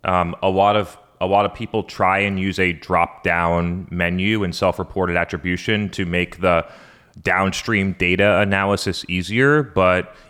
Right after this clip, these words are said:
in the process create tons of biases in their market research. Giving options creates a,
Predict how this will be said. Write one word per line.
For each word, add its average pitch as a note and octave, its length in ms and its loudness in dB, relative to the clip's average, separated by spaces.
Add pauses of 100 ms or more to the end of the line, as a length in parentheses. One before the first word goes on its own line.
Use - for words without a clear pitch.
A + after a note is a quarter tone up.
in A#2+ 180 -2
the G#2+ 60 0
process G2+ 600 0
create G2 400 -4
tons G2+ 260 -2
of F2+ 180 -4
biases F#2 600 0
in F2 100 -2
their E2+ 140 2
market E2+ 300 0
research. E2 600 -6 (800)
Giving A2 340 0
options F#2 540 0
creates F#2+ 380 -4
a, F2+ 120 -4